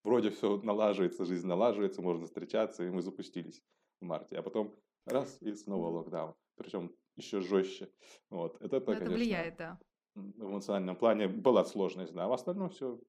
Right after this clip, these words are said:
Speaker 1: все ровно.
Speaker 2: Мгм. А сколько стоит разработать приложение? Какой был, э, стартовый капитал для, для этого?
Speaker 1: Ну, э,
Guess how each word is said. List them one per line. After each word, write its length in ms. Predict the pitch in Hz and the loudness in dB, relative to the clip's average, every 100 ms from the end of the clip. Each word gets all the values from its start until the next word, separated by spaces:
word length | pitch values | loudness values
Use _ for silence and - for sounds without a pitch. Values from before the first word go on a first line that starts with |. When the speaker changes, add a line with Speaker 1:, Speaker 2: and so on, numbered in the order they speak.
| _ | _
Speaker 1:
все 260 | - 107 - - | -8 -8 -8 -8
ровно. 440 | 107 104 90 92 - _ _ _ _ _ _ _ _ _ - | 0 2 2 -4 -14 _ _ _ _ _ _ _ _ _ -10
Speaker 2:
Мгм. 360 | 202 190 226 233 _ - - - - | -8 -6 -10 -16 _ -20 -20 -18 -10
А 120 | 190 | -10
сколько 300 | 196 285 339 | -6 -6 -6
стоит 280 | 349 269 233 | -4 -4 -4
разработать 560 | 202 208 220 214 175 - | -6 -4 -4 -4 -8 -10
приложение? 460 | 170 180 170 165 | -10 -10 -10 -12
Какой 240 | 165 - 233 | -12 -6 -4
был, 240 | 226 185 - | -2 -6 -8
э, 200 | 180 180 | -14 -14
стартовый 520 | - 196 190 190 170 | -10 -8 -8 -10 -16
капитал 540 | - - 196 180 165 165 | -14 -16 -10 -8 -8 -10
для, 520 | 165 160 165 160 165 - | -14 -12 -12 -14 -16 -18
для 200 | - - | -16 -16
этого? 300 | - 131 127 _ _ _ _ _ _ _ _ _ - - _ _ _ _ - | -16 -16 -18 _ _ _ _ _ _ _ _ _ -20 -20 _ _ _ _ -10
Speaker 1:
Ну, 260 | 131 160 110 | -2 -2 0
э, 440 | 113 101 101 98 | 0 2 2 0